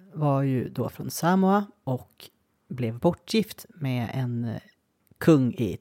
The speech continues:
på ö, i ögruppen Tonga. Den här kungen hette Tuitoga.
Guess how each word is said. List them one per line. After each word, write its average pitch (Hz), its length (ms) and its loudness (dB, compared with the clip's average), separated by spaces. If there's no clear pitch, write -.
på - 160 -2
ö, 120 220 -2
i 135 140 -4
ögruppen 120 500 -2
Tonga. 147 440 2
Den - 540 -12
här - 120 -4
kungen 131 320 2
hette 127 420 0
Tuitoga. 127 760 2